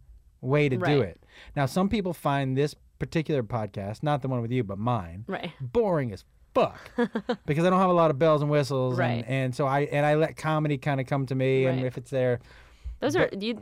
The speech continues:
Speaker 2: it's usually m-, actually my favorite types of podcasts, the ones I listen to, are the long form, just interviews of people talking. When I'm in a car, like, that's the only thing I want to listen to.
Speaker 1: I've been really, like, I,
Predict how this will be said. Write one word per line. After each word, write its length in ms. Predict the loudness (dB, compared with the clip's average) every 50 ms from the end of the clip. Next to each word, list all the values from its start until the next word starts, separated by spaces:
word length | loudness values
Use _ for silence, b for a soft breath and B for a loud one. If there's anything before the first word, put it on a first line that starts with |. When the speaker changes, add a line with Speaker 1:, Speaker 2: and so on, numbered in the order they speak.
| -12 -12 -8
Speaker 2:
it's 220 | -8 -6 -6 -6 -6
usually 280 | -4 -4 -2 -2 -2
m-, 120 | -2 -2 -4 -4
actually 260 | -6 -6 -6 -6 -6
my 200 | -4 -6 -6 -8 -10 -12 _
favorite 300 | -8 -6 -6 -6 -8 -6
types 240 | -6 -8 -8 -10 -12
of 80 | -14 -10
podcasts, 440 | -8 -8 -6 -6 -6 -8 -8 -6
the 80 | -8 -8
ones 180 | -6 -6 -6 -8
I 100 | -8 -8
listen 280 | -10 -10 -10 -8 -8 -8
to, 200 | -8 -8 -8 -6 -4
are 180 | -2 -2 -2
the 120 | -2 -4 -6
long 340 | -6 -4 -6 -6 -6 -6 -8
form, 360 | -10 -10 -10 -8 -8 -8 -10
just 200 | -10 -10 -12 -10 -8
interviews 360 | -6 -4 -4 -4 -4 -6 -8 -10
of 80 | -12
people 240 | -14 -14 -14 -14 -12
talking. 520 | -8 -6 -6 -6 -6 -8 -14 -14 -14 -16 -18 b b b b b
When 120 | b -2 0
I'm 140 | 0 0 -2
in 60 | -4
a 40 | -4
car, 220 | -4 -4 -4 -4
like, 160 | -4 -6 -6
that's 200 | -6 -8 -8 -8
the 100 | -10 -10
only 160 | -10 -10 -10
thing 220 | -10 -12 -12 -12 -12
I 100 | -12 -12
want 300 | -12 -10 -12 -12 -12 -14 -16
to 80 | -14
listen 280 | -14 -14 -16 -16 -18 -18
to. 140 | -18 -18 -18 -18 -20 _ _ B B B B B B B
Speaker 1:
I've 300 | 0 0 0 -2 -6 -6 -2
been 240 | 0 2 2 2
really, 380 | 2 2 0 0 0 0 0 2
like, 440 | 2 4 4 4 2 0 -4 -12 -20 -20 -20 _ -20 _ _ _ -20 _ _ _ _ _ _ -6
I, 180 | -2 -2 -2